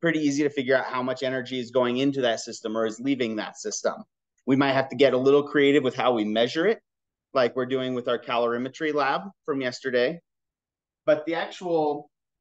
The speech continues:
math is not all that tricky, right? Um, so let's add a new wrinkle to it. It turns out more than just, heat transfer can be caused by more than just,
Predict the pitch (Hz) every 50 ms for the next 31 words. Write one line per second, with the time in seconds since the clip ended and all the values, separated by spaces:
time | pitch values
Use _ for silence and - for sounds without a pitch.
0 | _ _ _ _ _ 131 127 135 160 175 170 151 - - - 123 120 117 139 135
1 | 135 135 127 123 117 113 - - 175 170 - 117 104 104 110 127 151 160 - -
2 | _ _ _ _ _ _ _ _ _ _ _ _ _ _ _ _ _ _ _ _
3 | _ _ 135 135 131 127 120 117 - - _ _ _ _ _ _ _ _ _ _
4 | _ _ - - 175 170 170 180 175 - 165 151 151 151 151 143 143 147 139 156
5 | 185 175 - 131 107 - - 110 95 82 - - _ _ _ _ - - _ _
6 | _ _ _ _ _ _ _ _ _ _ _ _ _ _ _ _ - 139 139 -
7 | - 165 180 180 160 170 165 165 165 131 135 147 147 147 151 170 180 185 180 175
8 | - - _ _ _ _ 156 151 147 139 135 131 - 113 135 143 143 - - -
9 | - - - - - _ _ _ _ _ _ _ _ _ _ _ _ _ - 135
10 | 170 202 202 202 _ - - - 165 170 170 165 - - 135 127 - 147 127 127
11 | 123 - - 127 123 127 123 127 - 123 117 117 113 113 123 127 139 147 147 147
12 | 143 135 123 117 113 110 107 - - 120 120 117 117 - - - - - -